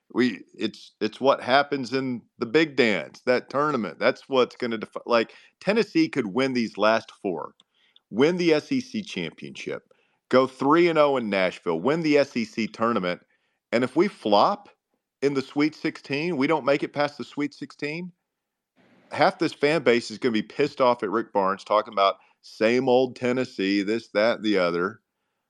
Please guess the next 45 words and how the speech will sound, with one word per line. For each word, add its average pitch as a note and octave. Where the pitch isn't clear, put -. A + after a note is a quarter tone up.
So, A#2+
like, A2+
it, A#2+
it A2+
matters D#3
to G#2
me. A2+
I G#2
wanna A2+
win G2+
a F2+
conference G#2
championship. G2
I F2
wanna G2
win F#2+
the F#2
S F#2
E F#2
C G2
tournament G2+
and G2
everything. G#2
But G2+
even D#3
I'll G#3
be, G3
uh, E2+
like, F2
feeling G2+
some G2
kind F#2+
of E2
way E2
if D2
we G2+
don't F2+
get F#2
past F2
the -
Sweet F2+
sixteen E2
this D#2+
year. D#2+
So F2